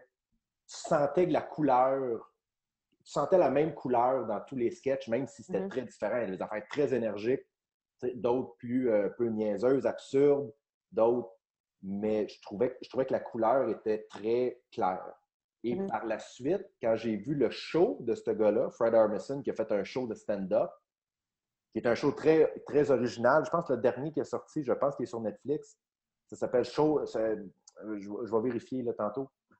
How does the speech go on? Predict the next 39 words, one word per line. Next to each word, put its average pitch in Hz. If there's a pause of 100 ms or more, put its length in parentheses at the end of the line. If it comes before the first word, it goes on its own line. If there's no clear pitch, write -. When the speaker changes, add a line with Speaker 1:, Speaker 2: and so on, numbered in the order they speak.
Speaker 1:
Mais, 98
euh, 92 (1120)
c'est -
un 113
show, 143
lui, 123
c'est 156
un 135
drummer 117
dans 117
la 104
vie. 117 (260)
Puis 104
il 98
fait 127
Speaker 2:
Ok. 120
Speaker 1:
un 113
show 156 (140)
où 123
il 113
fait 135
pour 127
les 123
drummers. 104
Fait 98
que 90
dans 101
le 98
show, 127
il 101
joue 120
du 101
drum, 110
il -
parle 113
beaucoup -
de 104
drum. 107
Puis, 95